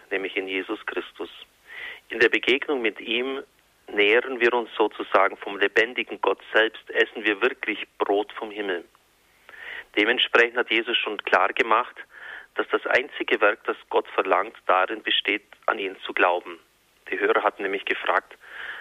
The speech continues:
„Was müssen wir machen, damit wir die Werke Gottes tun?“ Der Papst zitiert hier oft den, äh, großen amerikanischen Exegeten Charles Barrett, der darauf hinweist,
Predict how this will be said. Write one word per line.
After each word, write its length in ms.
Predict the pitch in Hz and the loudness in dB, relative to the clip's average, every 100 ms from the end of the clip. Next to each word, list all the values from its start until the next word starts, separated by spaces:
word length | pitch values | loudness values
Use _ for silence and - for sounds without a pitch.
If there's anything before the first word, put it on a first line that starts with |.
| - | -2
„Was 160 | 117 131 - | 2 2 0
müssen 360 | 135 - 147 | -4 -4 0
wir 140 | 113 104 | 2 2
machen, 560 | 98 104 - 156 160 - _ _ _ - | 4 2 0 -8 -10 -14 _ _ _ -2
damit 320 | 117 127 - | 0 0 -2
wir 80 | 127 | 0
die 180 | 117 | 2
Werke 360 | 104 107 - 110 | 4 4 2 -2
Gottes 320 | 107 104 - - | 0 -2 -6 -14
tun?“ 380 | - 117 120 95 - _ _ _ _ _ _ _ _ _ - _ - - - _ - | -4 -2 -2 -6 -12 _ _ _ _ _ _ _ _ _ -20 _ -16 -14 -14 _ -4
Der 100 | 110 | -4
Papst 300 | - 98 - - | 2 0 0 -16
zitiert 340 | - 107 - - | -6 -4 -4 -4
hier 200 | 98 107 | 0 0
oft 220 | 104 - | -2 -2
den, 220 | 98 95 | -4 -6
äh, 40 | 90 _ - - 76 - | -12 _ -20 -18 -16 -10
großen 480 | 98 101 - 95 90 - | -6 -6 -6 -10 -12 -12
amerikanischen 640 | 95 95 - 98 104 98 - | -6 -4 0 0 0 -2 -4
Exegeten 640 | 95 - 98 98 101 104 | -6 -8 -6 -6 -6 -2
Charles 380 | - - 92 - - | 0 2 2 0 2
Barrett, 320 | 95 107 127 - - - - - - - - - | 4 4 0 -6 -18 -16 -14 -12 -14 -16 -2 4
der 300 | 101 98 95 - - - _ - | 4 4 -2 -8 -20 -20 _ 0
darauf 300 | 101 92 92 | 2 2 0
hinweist, 760 | - 120 117 - - 95 107 | -4 -6 -6 -6 2 4 4